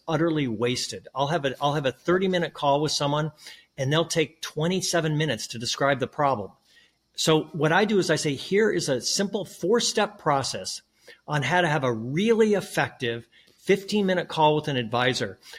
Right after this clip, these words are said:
where they hang up the phone and they feel like, 'Wow, I really added value. I hope this person calls me back again.'"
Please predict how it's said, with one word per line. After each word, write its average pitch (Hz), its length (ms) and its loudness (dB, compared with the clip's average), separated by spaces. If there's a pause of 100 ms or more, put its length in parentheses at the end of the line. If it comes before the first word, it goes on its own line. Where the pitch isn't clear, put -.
(120)
where 139 120 2
they 160 260 4
hang 220 220 6
up 180 120 0
the 139 100 -2
phone 127 260 -2
and 127 100 0
they 165 120 2
feel 190 180 2
like, 143 180 2
'Wow, 185 200 6
I 127 80 2
really 156 280 4
added 143 260 2
value. 160 340 2
I 120 60 2
hope 139 160 -2
this - 140 -6
person 151 280 -4
calls 143 220 -2
me 135 60 -4
back 151 280 0
again.'" 127 300 0